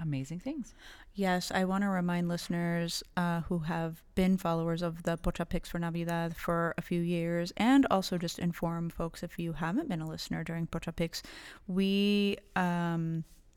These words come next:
Speaker 2: do not get co-, compensated by any of these
Speaker 1: No.
Speaker 2: businesses. They don't know we exist.
Speaker 1: <laughs>
Speaker 2: Um,
Speaker 1: Largely.
Speaker 2: Largely.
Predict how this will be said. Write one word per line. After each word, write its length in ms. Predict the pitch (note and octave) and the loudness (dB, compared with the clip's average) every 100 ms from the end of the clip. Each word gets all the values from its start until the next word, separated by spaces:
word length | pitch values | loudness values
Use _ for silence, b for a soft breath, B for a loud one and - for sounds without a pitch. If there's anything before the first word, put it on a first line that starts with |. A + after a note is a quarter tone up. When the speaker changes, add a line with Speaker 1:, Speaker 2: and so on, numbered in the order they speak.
| - - F#3 | -20 -8 -2
Speaker 2:
do 200 | G3 G3 | 4 4
not 180 | F3 | 4
get 140 | E3 E3 | 2 -2
co-, 140 | - D#3+ - | 0 -2 0
compensated 600 | F3 D#3+ D#3+ E3 D#3+ D#3 | 0 2 0 0 0 0
by 120 | E3 | 0
any 280 | D#3 D#3+ E3 | 2 2 2
of 120 | D#3 | 2
these 120 | D#3+ D#3 | -2 -2
Speaker 1:
No. 40 | |
Speaker 2:
businesses. 600 | E3 C#3 C#3+ C#3 D#3+ D#3 B B | 0 2 2 2 0 0 B B
They 120 | - F3 | 2 2
don't 160 | D#3+ | 4
know 100 | E3 | 2
we 120 | D#3 D#3 | 2 0
exist. 720 | E3 G#3 G3 F#3+ - G3 - A3+ | 2 4 6 4 0 -4 2 2
Speaker 1:
<laughs> 180 | - A3 | 4 4
Speaker 2:
Um, 480 | F3+ F3 E3+ E3 E3 | 4 4 4 4 4
Speaker 1:
Largely. 460 | E3 D#3+ D#3+ D#3+ E3 - - | 4 2 2 2 0 -2 -2
Speaker 2:
Largely. 680 | E3+ E3+ E3+ - E3 D#3+ | 2 2 2 0 2 2